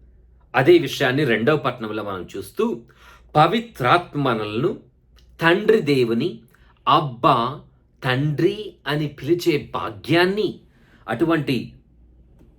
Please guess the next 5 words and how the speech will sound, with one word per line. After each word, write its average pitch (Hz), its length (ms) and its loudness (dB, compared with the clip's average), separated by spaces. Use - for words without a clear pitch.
పిలుపుకు 185 720 4
మనం 143 640 2
అర్హతను 196 460 2
పొందే 143 640 0
ప్రాశస్త్యాన్ని 147 1300 -2